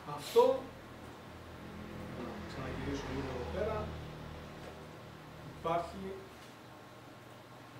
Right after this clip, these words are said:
υπάρχει το γενικό mirror του send O S, που είναι αυτής της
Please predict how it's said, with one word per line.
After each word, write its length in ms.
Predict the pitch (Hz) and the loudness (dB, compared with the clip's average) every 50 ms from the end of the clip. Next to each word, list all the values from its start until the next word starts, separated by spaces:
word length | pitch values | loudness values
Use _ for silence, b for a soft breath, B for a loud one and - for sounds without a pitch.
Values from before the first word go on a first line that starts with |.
| - - - - - - - - - - - - - - - - - - - - - - - - - - - - - - - - - - - - - - - | -14 -14 -14 -14 -14 -14 -14 -14 -14 -14 -14 -14 -14 -14 -14 -14 -14 -14 -14 -14 -14 -14 -14 -14 -14 -14 -14 -14 -14 -14 -14 -14 -14 -14 -14 -14 -12 -12 -10
υπάρχει 220 | - - 175 170 170 160 | -2 2 4 4 4 4
το 40 | 151 156 | 4 4
γενικό 280 | 156 156 151 - 160 160 165 160 | 4 4 4 4 2 2 4 4
mirror 240 | 160 156 147 139 - - | 6 6 6 6 4 2
του 80 | 143 - | -2 0
send 160 | 151 147 139 135 | 0 0 2 4
O 20 | 135 - - - | 6 6 6 6
S, 20 | - - - - - - - | 2 -2 -6 -10 -10 -12 -10
που 80 | - 143 | -2 0
είναι 140 | 143 143 139 139 | 2 2 2 2
αυτής 180 | 139 143 156 - | 0 0 0 -2
της 100 | - - | -2 -2